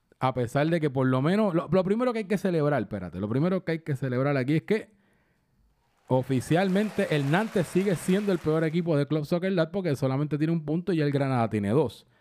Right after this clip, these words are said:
Así que ahora la otra, la otra varita para medir, habíamos cambiado el equipo, era otro equipo más,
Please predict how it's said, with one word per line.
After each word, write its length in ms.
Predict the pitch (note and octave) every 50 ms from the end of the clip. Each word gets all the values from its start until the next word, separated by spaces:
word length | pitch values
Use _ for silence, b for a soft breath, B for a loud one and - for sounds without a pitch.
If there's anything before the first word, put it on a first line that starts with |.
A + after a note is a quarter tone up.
| b b b b b b
Así 300 | - A2+ - - E3 E3+
que 100 | D#3+ D#3+
ahora 280 | C#3+ D3+ E3+ F#3 F#3 E3
la 160 | D#3 C#3+ C#3+
otra, 420 | D#3 D#3 F3+ F3 F3+ F3 E3+ E3
la 180 | D#3 D3 C3+ C3
otra 680 | C#3+ D#3 - F3 F3 E3+ E3+ E3 D#3+ D#3+ D3+ C#3+ C#3 C3+ C#3
varita 440 | D3+ D#3 D#3 D#3 E3+ F3+ E3 -
para 200 | D3+ D3+ D3 D3
medir, 240 | D3 D3 E3 F#3 F#3+
habíamos 260 | D3+ C3+ D3 D#3+ F3
cambiado 300 | - G3 F3+ F3+ F#3 F#3
el 40 | E3+
equipo, 300 | D#3 D#3+ F3+ E3+ C#3 B2+
era 100 | C3+ D#3
otro 160 | E3 D#3+ E3
equipo 300 | D#3+ D#3 D#3 D#3 D3+ D3
más, 220 | C#3 D#3 D#3 D3